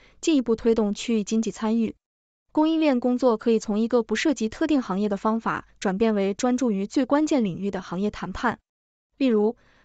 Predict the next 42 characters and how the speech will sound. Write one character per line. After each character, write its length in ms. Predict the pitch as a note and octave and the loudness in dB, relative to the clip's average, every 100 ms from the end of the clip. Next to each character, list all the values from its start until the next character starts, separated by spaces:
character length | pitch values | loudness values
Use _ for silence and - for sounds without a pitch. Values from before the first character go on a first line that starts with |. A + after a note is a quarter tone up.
| _ | _
美 160 | A3+ | 2
国 180 | A3 B3 | 4 4
可 140 | C#4+ D4 | 4 2
以 80 | |
在 180 | A#3 A#3+ | 4 2
关 180 | A#3 C#4+ | 4 2
键 200 | D4+ B3+ | 2 0
矿 240 | - C#4 | 2 2
物 100 | A3+ | 2
质 220 | G#3 G#3 G3 | 2 0 -2
等 200 | F3+ F#3 | -2 -6
核 220 | - G3 | -4 -2
心 160 | B3+ | 0
新 160 | C4 D4 | 0 0
兴 220 | D4 D4+ | 0 0
技 100 | D4 | 0
术 140 | B3+ G#3+ | 0 -2
领 180 | E3 | -2
域 220 | F3 G3 - _ | -6 -8 -8 _
追 140 | - B3+ | -4 0
求 180 | G#3 | 0
具 140 | G3+ A#3 | 0 0
有 160 | G3 | 0
实 200 | F#3 - | -2 -4
质 140 | F#3+ C#4 | -2 0
性 160 | B3+ | 0
承 180 | A3+ F#3 | 0 -2
诺 140 | G#3+ G3+ | -2 -2
的 80 | |
谈 200 | - - G3 | -6 -10 -6
判， 260 | A3 - - _ - _ | -4 -6 -8 _ -20 _
或 160 | - C4 | 0 2
者 100 | G3 | 2
在 320 | A3+ G#3 G#3 _ | 2 0 -2 _
covid 420 | - D4 D4 A3 - - | -2 2 4 2 0 -8
十 200 | - B3+ | -4 0
九 140 | A3+ | 0
大 180 | F#3 G#3+ | 0 0
流 140 | F#3+ | 0
行 220 | G#3 F#3+ F#3+ | -2 -4 -6
期 120 | G3+ | -4
间 320 | G#3+ G#3 A3 | 0 0 -2